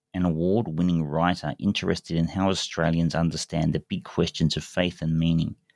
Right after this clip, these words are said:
She currently hosts Soul Search on A B C Radio National, which is also available as a podcast, which is a weekly show about the lived experience of religion and spirituality.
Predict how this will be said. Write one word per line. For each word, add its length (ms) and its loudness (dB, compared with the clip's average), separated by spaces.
She 160 -4
currently 460 0
hosts 680 -2
Soul 320 2
Search 520 -2
on 240 -4
A 140 0
B 160 2
C 260 -4
Radio 400 2
National, 640 2
which 140 -4
is 120 2
also 360 0
available 460 0
as 120 -4
a 40 -8
podcast, 800 -2
which 200 -6
is 120 2
a 60 2
weekly 440 -2
show 560 0
about 260 2
the 100 -4
lived 520 0
experience 720 -2
of 140 -6
religion 340 2
and 160 2
spirituality. 880 -2